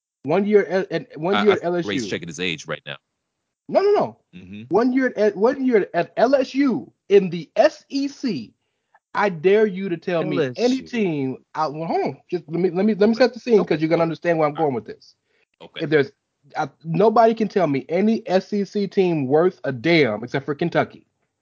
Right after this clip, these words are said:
Speaker 1: right? And maybe two years of Florida. In the
Speaker 2: Well, that's
Speaker 1: S E C
Speaker 2: different though. That's
Speaker 1: Sure.
Speaker 2: different though, 'cause his,
Speaker 1: But
Speaker 2: his
Speaker 1: it
Speaker 2: dad had a relationship with the assistant coach. That's how they got him to L S U.
Speaker 1: No, right, m-, right. You, you see my point. In the S E C,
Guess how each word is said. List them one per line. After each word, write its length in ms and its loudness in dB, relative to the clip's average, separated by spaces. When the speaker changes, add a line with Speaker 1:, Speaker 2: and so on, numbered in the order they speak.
Speaker 1:
right? 240 -2
And 280 0
maybe 240 2
two 220 2
years 320 6
of 100 -2
Florida. 380 -4
In 140 -2
the 80 -4
Speaker 2:
Well, 60 4
that's 180 4
Speaker 1:
S 80 -4
E 40 0
C 60 -4
Speaker 2:
different 260 -10
though. 260 -12
That's 200 -6
Speaker 1:
Sure. 120 -4
Speaker 2:
different 200 -8
though, 140 -16
'cause 220 -4
his, 160 0
Speaker 1:
But 120 -2
Speaker 2:
his 180 -2
Speaker 1:
it 60 -20
Speaker 2:
dad 420 2
had 200 -2
a 40 -4
relationship 720 -8
with 100 -14
the 100 -8
assistant 420 -12
coach. 200 -10
That's 160 -6
how 120 -4
they 120 -4
got 200 -4
him 160 -12
to 200 -6
L 140 -8
S 160 -10
U. 100 -18
Speaker 1:
No, 160 2
right, 160 2
m-, 180 -8
right. 320 -2
You, 200 -4
you 160 2
see 80 -6
my 100 2
point. 260 -6
In 200 0
the 180 0
S 180 0
E 120 0
C, 340 -10